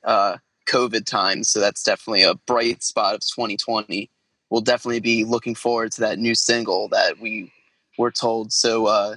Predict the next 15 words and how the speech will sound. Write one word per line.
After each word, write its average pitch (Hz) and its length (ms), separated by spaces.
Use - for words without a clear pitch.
so 117 240
graciously 104 600
by 92 280
Mister 107 340
John 107 340
DelFranco. 104 840
So - 220
that'll 110 240
be 113 180
our, 110 240
uh, 110 240
our 113 140
little 107 200
sneak 120 380
peek. 117 340